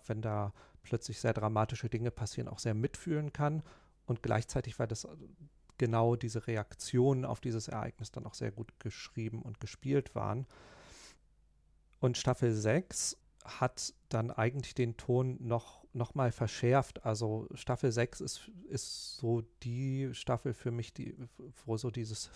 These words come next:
Thriller-Element am stärksten wird und wo so die, die Spannungsdramaturgie am drastischsten wird und wo es eigentlich von dieser fallbasierten, äh, Serie,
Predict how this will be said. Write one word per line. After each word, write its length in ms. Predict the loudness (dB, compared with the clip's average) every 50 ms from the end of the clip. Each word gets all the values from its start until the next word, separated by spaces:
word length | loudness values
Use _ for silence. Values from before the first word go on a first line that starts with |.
| -20 -2
Thriller-Element 720 | 2 4 6 6 6 6 4 2 0 0 0 0 -2 -2 -2
am 100 | -6 -6
stärksten 560 | -6 -6 -2 -2 -2 -2 -4 -8 -12 -8 -8
wird 140 | -6 -8 -6
und 200 | -8 -8 -8 -2 -2
wo 80 | -2
so 180 | 0 0 -2 -4
die, 280 | -4 -4 -2 -2 -4 -4 -8 -14 -20 -20 -20 -20 -20 -20 -20 _ _ _ _ _ -8 -2 0
die 140 | 2 2
Spannungsdramaturgie 1500 | 0 0 -2 0 2 2 4 2 2 0 0 -2 -6 -4 -2 0 0 0 0 -2 -2 -6 -10 -10 -8 -6 -4 -4 -2 -2
am 180 | -4 -4 -4
drastischsten 1120 | -4 -2 -2 -2 -2 -2 -2 -4 -4 -4 -6 -10 -12 -12 -12 -12 -12 _ -8 -6 -6 -6
wird 500 | -4 -2 0 0 -2 -2 -6 -10 -14 -14 -18 -4 -2
und 180 | -2 -2 2
wo 100 | 2 2
es 180 | 2 2 0 0
eigentlich 400 | 2 2 2 2 0 -4 -4 -2
von 160 | -2 -2 0
dieser 380 | 0 0 2 2 4 4 2 -2 -4 -10 -20 _ _ -18
fallbasierten, 1200 | -6 0 2 4 4 4 4 2 2 2 2 2 2 2 2 -2 _ -2 0 0 0 -2 -4 -6 -2
äh, 260 | 0 2 2 2 2
Serie, 760 | 0 0 2 2 4 4 2 0 0 2 4 6 6 4 2